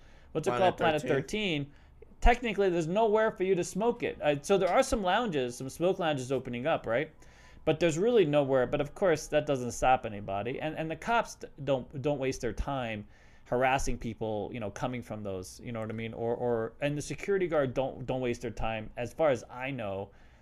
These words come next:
Speaker 1: harassing people in the garages. So everybody sits in the garage, you know, and they work it out. But the rooms will charge you. The rooms will definitely charge you if they smell the smoke or the smoke's in the room after the fact. They'll follow up and there'll be a fee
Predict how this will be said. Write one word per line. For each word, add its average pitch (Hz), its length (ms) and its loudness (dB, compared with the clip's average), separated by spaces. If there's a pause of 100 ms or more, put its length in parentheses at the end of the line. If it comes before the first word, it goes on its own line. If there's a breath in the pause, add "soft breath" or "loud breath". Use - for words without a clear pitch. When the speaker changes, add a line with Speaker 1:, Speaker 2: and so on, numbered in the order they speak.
(280 soft breath)
Speaker 1:
harassing 139 460 4
people 123 240 -2
in 117 60 -4
the 113 60 -6
garages. 104 640 -2
So - 140 -4
everybody 151 340 2
sits - 280 0
in 202 120 -8
the - 20 -6
garage, 160 560 4
you 151 140 -4
know, 139 380 2
and 135 100 -6
they 139 80 -2
work 135 240 0
it 131 80 -2
out. 123 220 0
But - 100 -6
the 175 80 2
rooms 233 400 0
will 151 120 0
charge 120 340 0
you. 85 120 -8 (140)
The 151 80 -4
rooms 175 380 -2
will 143 160 -2
definitely 151 380 -2
charge 135 280 -2
you 131 60 -2
if 123 100 -8
they 135 140 -2
smell 180 280 -4
the 165 80 -4
smoke 143 400 -4
or 113 120 -4
the 113 100 -8
smoke's 143 360 -6
in 143 60 -6
the 127 100 -6
room 123 340 -6
after 123 240 -6
the 123 100 -8
fact. 127 380 0 (720 soft breath)
They'll 147 140 6
follow 147 420 6
up 135 200 6
and 131 100 -2
there'll 135 100 0
be 143 100 2
a 131 80 2
fee 139 480 2